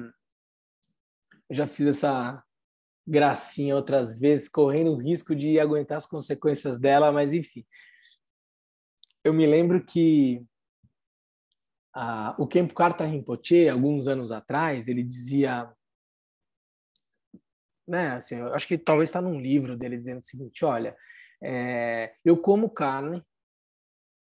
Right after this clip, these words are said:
mas, porque é um hábito meu, a cultura,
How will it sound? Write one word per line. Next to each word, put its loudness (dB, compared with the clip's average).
mas, 2
porque 2
é 8
um 2
hábito 0
meu, 0
a -6
cultura, -2